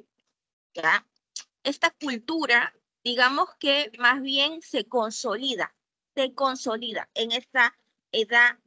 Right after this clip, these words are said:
Media, ¿ya? Otra característica de esta época, ¿ya? Es la inestabilidad política, ¿ya? Si hacemos un balance general de estos mil años de la Edad Media,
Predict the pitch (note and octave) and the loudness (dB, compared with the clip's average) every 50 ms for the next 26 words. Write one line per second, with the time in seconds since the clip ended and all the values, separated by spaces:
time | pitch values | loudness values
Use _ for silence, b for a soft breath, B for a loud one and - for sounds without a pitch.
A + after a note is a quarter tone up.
0 | _ _ _ - A#3+ A#3+ A#3 A3 F#3 F3+ D#3+ _ _ _ _ _ _ _ _ _ | _ _ _ -10 -8 -6 -6 -6 -6 -8 -10 _ _ _ _ _ _ _ _ _
1 | _ - D3 D#3 C3+ - _ _ _ _ _ _ _ _ _ _ - D4 F4 - | _ -4 -2 -2 -2 -4 _ _ _ _ _ _ _ _ _ _ -2 -2 -2 0
2 | G4 F#4+ - F#4+ D#4+ C4 B3+ A#3+ A#3 B3+ E4+ A4 A4 - - D4+ - - C4+ A#3+ | 0 -2 0 0 0 0 0 -2 -4 -2 -4 -6 -8 -8 -12 -12 -4 0 2 2
3 | D4 F#4 - B3 G#3 - _ _ A3 - C4 C4 C4+ C#4 C#4 C#4 _ _ _ - | 2 0 -4 -14 -18 -18 _ _ _ 0 2 2 2 0 -2 -4 _ _ _ -12
4 | - C#4 - - - - B3+ C#4+ D4+ C#4+ C4 - A3 A3 - A#3 A3 G#3+ B3 _ | -12 -12 -6 0 2 4 4 4 2 0 -2 -6 -14 -8 -2 0 0 0 0 _
5 | _ _ _ _ _ _ - F3+ G#3+ C#4 E4 - - - A#3+ C#4 C#4 - - C4+ | _ _ _ _ _ _ -2 -2 -2 -2 -2 -6 -6 -4 -2 -2 -4 -2 0 2
6 | C4+ C#4 C#4 C4+ C4+ - - C4+ A3+ A3+ A3+ A3 A#3+ C4+ D#4+ D#4+ D#4 C#4+ D4 - | 2 2 2 -2 -6 -4 0 0 0 0 0 -2 -2 -2 -2 0 -2 -2 -2 -4
7 | - - G#3+ G#3 A#3 - - G#3 A#3+ - _ _ _ - D3 D#3 G3 - _ _ | -6 -8 -14 -14 -12 -10 -12 -12 -14 -18 _ _ _ -10 -8 -8 -8 -8 _ _
8 | _ _ _ _ _ _ _ _ _ _ _ _ _ - - D#4 D#4 D#4 - A4 | _ _ _ _ _ _ _ _ _ _ _ _ _ -4 0 0 0 0 -2 -2
9 | A#4+ C5+ B4 - G4+ G4 G4 F4 D#4 D4 D#4 E4+ G4 F#4+ F4 F4 D#4 C4+ A#3+ A3+ | -2 -2 -2 0 0 2 2 2 2 2 0 0 -2 -6 -6 -6 -4 -4 -2 2
10 | A#3 A#3 C4+ D#4+ C4+ C#4+ C#4+ - D4+ D4 D4+ C#4 C4+ C4 B3+ C#4 C#4 C#4 D#4+ D#4+ | 2 2 2 0 -4 -10 -8 -6 -6 -4 -4 -2 2 2 2 2 2 0 -4 -4
11 | D4+ A#3+ A3+ G#3+ G#3 G#3 G3+ G#3 A3+ B3 C#4 D#4 E4 E4+ D#4+ B3 G#3+ A3 A#3 D#4 | -4 -4 -2 -2 -2 -4 -2 0 0 0 0 0 -2 -2 0 -2 -2 -2 -2 -2
12 | - | -4